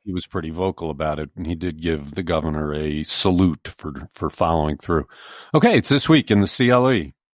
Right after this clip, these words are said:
What Ohio artifact did President Donald Trump and Senator Rob Portman examine and praise on the White House lawn Monday, a day before the president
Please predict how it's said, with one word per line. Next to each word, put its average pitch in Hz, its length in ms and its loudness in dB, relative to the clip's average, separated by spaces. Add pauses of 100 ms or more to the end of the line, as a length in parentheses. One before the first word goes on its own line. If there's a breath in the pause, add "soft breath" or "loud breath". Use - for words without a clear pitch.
(760)
What 202 260 2
Ohio 170 640 4
artifact 110 720 0
did 98 160 -6
President 117 500 0
Donald 123 360 0
Trump 139 340 -4
and 95 220 -4
Senator 120 440 -4
Rob 113 380 0
Portman 117 560 -4
examine 139 640 -6
and 131 260 -2
praise 101 540 -4
on 104 140 0
the 110 60 -2
White 131 260 -2
House 123 320 0
lawn 113 400 0
Monday, 92 640 -2 (260 soft breath)
a 165 60 -2
day 196 160 4
before 135 360 2
the 101 80 -2
president 107 540 0